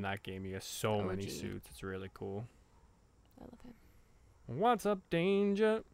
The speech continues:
Speaker 1: Do you have a favorite movie of all time?
Speaker 2: Favorite movie?
Speaker 1: Mm-hmm.
Speaker 2: Uh,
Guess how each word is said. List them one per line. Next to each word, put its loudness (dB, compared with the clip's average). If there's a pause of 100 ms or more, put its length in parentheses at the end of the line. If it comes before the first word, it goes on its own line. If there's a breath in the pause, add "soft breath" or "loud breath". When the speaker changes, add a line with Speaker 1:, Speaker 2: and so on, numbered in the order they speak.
(1200)
Speaker 1:
Do 8
you 4
have 2
a 0
favorite -2
movie -2
of -2
all -2
time? -8 (500)
Speaker 2:
Favorite 2
movie? 0
Speaker 1:
Mm-hmm. -8 (1600)
Speaker 2:
Uh, -4